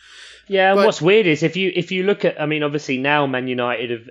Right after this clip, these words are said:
Speaker 1: have veered into that way of just spending a ton of money and stuff and not really being there. But if you think about it,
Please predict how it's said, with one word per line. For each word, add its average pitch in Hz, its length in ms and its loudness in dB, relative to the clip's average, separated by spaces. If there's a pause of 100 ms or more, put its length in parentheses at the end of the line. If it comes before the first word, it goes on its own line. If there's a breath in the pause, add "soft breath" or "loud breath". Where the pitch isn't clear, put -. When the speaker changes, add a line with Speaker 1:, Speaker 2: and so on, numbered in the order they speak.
Speaker 1:
have 120 180 -8
veered 117 300 -2
into 117 240 -8
that 117 220 -2
way 113 280 -2
of 107 160 -8
just - 160 -12
spending 113 460 -6
a 104 40 -6
ton 123 360 -4
of 107 100 -6
money 117 300 -6
and 104 100 -10
stuff 107 300 -6
and 113 80 -10
not 117 120 -6
really 107 200 -8
being 135 280 -4
there. 95 200 -14 (400 soft breath)
But 151 120 2
if 214 120 0
you 262 100 2
think 202 360 -2
about 117 340 -2
it, 107 180 -4